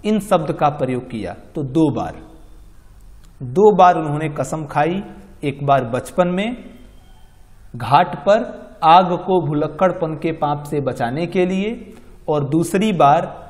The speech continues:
जब उन्होंने अपने बच्चे को आग के लपटों के हवाले कर दिया था और आग ने जब इन्हें माफ कर दिया था, तो शर्मिंदा होकर इन्होंने दोबारा कसम खाया था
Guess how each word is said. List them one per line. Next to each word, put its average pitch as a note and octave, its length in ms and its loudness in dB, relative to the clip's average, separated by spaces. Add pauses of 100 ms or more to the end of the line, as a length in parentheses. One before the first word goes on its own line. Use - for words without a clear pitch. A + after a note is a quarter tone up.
(160)
जब D#3+ 200 2
उन्होंने E3 360 0
अपने D3 300 -2
बच्चे C3+ 440 -2
को G3 200 -2 (400)
आग F3+ 400 4
के F3+ 100 -2
लपटों D#3+ 400 -4
के D#3+ 160 -6
हवाले C#3 440 -2
कर E3 300 -2
दिया F3 280 2
था F3+ 240 -2 (480)
और F3 180 6 (140)
आग G#3+ 360 6
ने G3+ 100 -2
जब F#3 200 -2
इन्हें E3 500 -4
माफ F3+ 460 2
कर D#3 200 -2
दिया C3+ 280 -2
था, C3+ 240 -6 (460)
तो D3+ 80 -4
शर्मिंदा E3 680 2
होकर F#3+ 840 -2
इन्होंने D#3 320 -4
दोबारा D#3 440 6
कसम F3 360 -2
खाया C3+ 340 0
था D3 240 -2